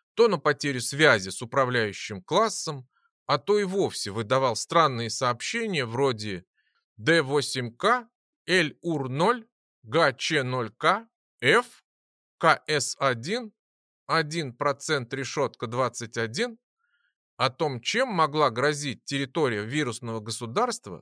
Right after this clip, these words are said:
думать не хотелось. Впрочем, оставалась еще надежда, что карта, может быть, устарела, и никакого вируса в этих местах больше не существует. Его же могли вылечить, например.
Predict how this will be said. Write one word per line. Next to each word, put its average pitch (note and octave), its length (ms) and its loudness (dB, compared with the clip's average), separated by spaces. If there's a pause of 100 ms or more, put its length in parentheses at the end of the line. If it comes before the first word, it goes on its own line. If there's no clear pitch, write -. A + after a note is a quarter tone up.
(160)
думать A3+ 360 -2
не E3 120 -4
хотелось. A2+ 720 -4 (280)
Впрочем, C#3+ 560 -4
оставалась D#3 720 2
еще B2 240 -6
надежда, A#2+ 720 -4
что - 300 -4
карта, A#3 440 0
может F#3 320 -2
быть, F#3 260 -2
устарела, A2+ 720 0 (520)
и C3 120 0
никакого D3 560 0
вируса D3+ 540 -4
в A2 80 -6
этих B2+ 280 -6
местах A#3 480 -4
больше F#3+ 360 0
не F3 120 -2
существует. G#2 800 -6 (480)
Его B2+ 340 0
же C3 100 0
могли B2+ 360 -2
вылечить, D3+ 520 -4
например. A#2 540 -4